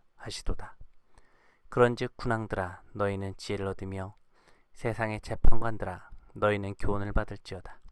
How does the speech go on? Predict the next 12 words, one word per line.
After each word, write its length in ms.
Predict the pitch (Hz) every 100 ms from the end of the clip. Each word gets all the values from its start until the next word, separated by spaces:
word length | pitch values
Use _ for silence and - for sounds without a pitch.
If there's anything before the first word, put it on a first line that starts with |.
| - - _ - _ _ _ _ -
여호와를 460 | 113 113 117 120 -
경외함으로 560 | 123 120 123 117 117
섬기고 720 | 113 127 110 98 - 113 92 - - - _ _ _ -
떨며 420 | 104 98 95 101
즐거워할지어다. 960 | 104 - 101 104 101 95 95 - - - - - - - _ _ _ _ _ -
그의 220 | - 110
아들에게 480 | 104 104 104 101 107
입맞추라. 680 | 101 101 - - 101 101 - - -
그렇지 360 | 120 117 -
아니하면 420 | 120 101 90 98 - - - _ - _ _ -
진노하심으로 800 | - 101 98 90 - 98 90 87 - -
너희가 440 | 104 101 92 95